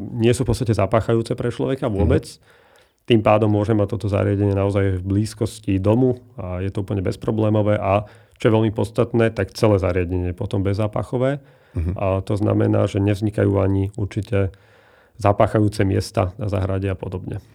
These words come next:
Speaker 2: Mhm. Dobre, ja som v podstate videl túto ekotoaletu.
Speaker 1: Mhm.
Speaker 2: A čo som si všimol, tak dole je niečo také ako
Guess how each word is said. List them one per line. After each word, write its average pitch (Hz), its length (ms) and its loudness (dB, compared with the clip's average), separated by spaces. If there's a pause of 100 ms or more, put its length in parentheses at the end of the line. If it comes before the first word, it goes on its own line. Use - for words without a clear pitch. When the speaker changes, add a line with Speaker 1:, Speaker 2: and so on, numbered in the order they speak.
(200)
Speaker 2:
Mhm. 87 320 0 (560)
Dobre, 139 240 4
ja 92 80 2
som 104 240 0
v - 80 -12
podstate - 320 -2
videl 76 240 0
túto 90 280 -4
ekotoaletu. 80 760 0
Speaker 1:
Mhm. 123 300 0 (220)
Speaker 2:
A 87 120 2 (260)
čo - 120 -8
som - 100 0
si 131 160 -4
všimol, 113 300 0
tak - 120 -10
dole 104 280 2
je 95 100 2
niečo 95 220 -2
také 87 260 -6
ako 78 320 -8